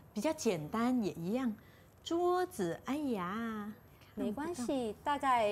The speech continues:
Speaker 2: 丽婷可以涂上去那个颜色，你就可以看到字啦。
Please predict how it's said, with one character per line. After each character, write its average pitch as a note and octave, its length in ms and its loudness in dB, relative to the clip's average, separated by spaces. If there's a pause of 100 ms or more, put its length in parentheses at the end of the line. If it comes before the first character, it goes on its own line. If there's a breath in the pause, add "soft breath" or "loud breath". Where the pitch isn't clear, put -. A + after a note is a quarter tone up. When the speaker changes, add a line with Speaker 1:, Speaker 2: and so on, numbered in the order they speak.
Speaker 2:
丽 C4+ 160 0
婷 G3+ 260 0
可 G3 140 -2
以 F3+ 200 0 (320 loud breath)
涂 F#3+ 140 -2
上 F4+ 260 2
去 C#4 160 0
那 A#3+ 200 0
个 G#3 100 4
颜 E3+ 220 0
色， - 140 -2
你 E3+ 120 -2
就 C4+ 140 -2
可 B3+ 100 -2
以 G3+ 60 2
看 D#4 200 -2
到 D4+ 140 0
字 F4 240 2
啦。 F4+ 420 2